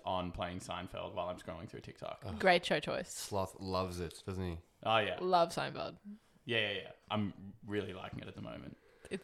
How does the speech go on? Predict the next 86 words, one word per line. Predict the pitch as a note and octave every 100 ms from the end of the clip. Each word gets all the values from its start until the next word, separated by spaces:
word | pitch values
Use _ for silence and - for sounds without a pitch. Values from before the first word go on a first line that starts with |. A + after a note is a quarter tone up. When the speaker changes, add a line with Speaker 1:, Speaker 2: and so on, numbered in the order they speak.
| -
Speaker 3:
it | F#3
would | F#3+
Speaker 1:
It's |
Speaker 3:
be, | G#3+
Speaker 1:
good. | G#3
Speaker 3:
like, | G3
my | F#3+ G#3
thirtieth | - F#3+ F3+ F#3
time | - F3+ F3 F3
watching | E3+ - F#3
the | F3+
whole | F#3+ - F#3+ -
Speaker 1:
<laughs> | - A#2 -
Speaker 3:
season, | - - - D#3 D#4+
like, | D4+ C#3+
all | A3 G#3+
the, | G#3+
uh, | G3 - G3+
what, | -
what | - F3+
series, | - E3+ D#3 E3 E3+
like, | E3+ -
if | F3+ F#3+
you, | F3+ F#3+ -
if | F#3
I | F3
was | F3
to | G3+
watch | G3 -
it |
right | -
now. | F3 F3
But | F3+ F#3
you | F3+
need | F#3+ A3+
to | C#4
not, | B3+ F3+ - _ _ -
you | F3+
shouldn't, | - F#3 E3+
I | G3
mean, | F#3
I'm | F#3
not | A#3
gonna | C4+
tell | A3
you | G#3
what | F#3
to | G3
do, | F#3+ -
but | - -
Speaker 1:
I | A#2+ A#2+ G#2+
really | A#2 B2
need | A#2 A2+
to |
work | G#2 B2 -
on |
it, | F#2
but | -
you | G#2
know | A#2+
what? | A2+ -
I'm | A2
just | - A#2+ F3+
not | E3+
gonna | - F#2+
do | F2+ G#2+ A#3
it. | G2+ - - - -
Speaker 2:
Why | G#2+
Speaker 1:
I'm | B2
Speaker 2:
not? |
Speaker 1:
just | A2+ A#2+
Speaker 2:
Why | A2+ A#2
Speaker 1:
not. | C3+ F#2
Speaker 2:
not? | F#2
Why | G#2
not? | F#2+
Speaker 3:
Wait, | B3+
Speaker 2:
That's, | B3+
Speaker 3:
wait. | A#3+
Speaker 2:
that's | -
sloth | C3 A#2+
talking, | A2 F2+ F2+
but | E2+
why? | F2+
Speaker 3:
Wait, | G#3+ G3 C3
wait. | C#3